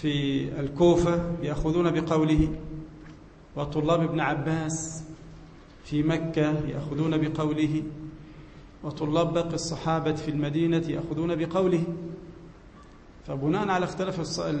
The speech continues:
الصحابة في المسألة يختلف التابعون، وبناء عليه يختلف الأئمة الأربعة،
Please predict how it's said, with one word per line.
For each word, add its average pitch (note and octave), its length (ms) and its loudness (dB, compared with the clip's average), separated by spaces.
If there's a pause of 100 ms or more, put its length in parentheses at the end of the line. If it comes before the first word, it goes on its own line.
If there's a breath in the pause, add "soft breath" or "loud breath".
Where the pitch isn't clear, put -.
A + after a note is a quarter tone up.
(180)
الصحابة D3+ 440 -2
في D#3 80 0
المسألة D#3+ 420 0
يختلف F3 440 0
التابعون، D3+ 560 0
وبناء F3+ 340 4
عليه E3+ 220 4
يختلف F3 360 0
الأئمة E3 300 0
الأربعة، D3+ 640 0